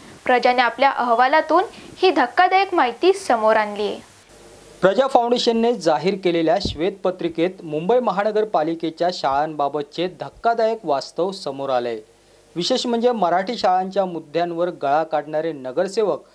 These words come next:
Speaker 2: पालिके शाळेतील विद्यार्थ्यांच्या गळतीच्या संदर्भात मूग गिळून गप्प बसले असल्याचेही प्रजाने आपल्या अहवालात म्हटलंय. दोन हजार पंधरा ते दोन हजार सतरा या दरम्यान महापालिका शाळातील विद्यार्थ्यांच्या गळतीचे प्रमाण लक्षवेधक आहे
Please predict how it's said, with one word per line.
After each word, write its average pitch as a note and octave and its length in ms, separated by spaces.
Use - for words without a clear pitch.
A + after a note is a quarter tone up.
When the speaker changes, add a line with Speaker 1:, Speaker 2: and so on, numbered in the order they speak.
Speaker 2:
पालिके A#3+ 400
शाळेतील G3 500
विद्यार्थ्यांच्या E3 760
गळतीच्या D#3 580
संदर्भात D3+ 520
मूग E3+ 320
गिळून F#3+ 400
गप्प D3+ 220
बसले E3+ 380
असल्याचेही D#3 720
प्रजाने D#3 380
आपल्या D#3 380
अहवालात C#3 520
म्हटलंय. A#2+ 440
दोन G3+ 180
हजार A#3+ 200
पंधरा G#3 340
ते G#3+ 160
दोन F3 220
हजार F3+ 200
सतरा E3+ 380
या C#3 180
दरम्यान D3+ 380
महापालिका G3 720
शाळातील D3+ 500
विद्यार्थ्यांच्या D3 800
गळतीचे C#3+ 540
प्रमाण D3 420
लक्षवेधक C#3 680
आहे A#2+ 280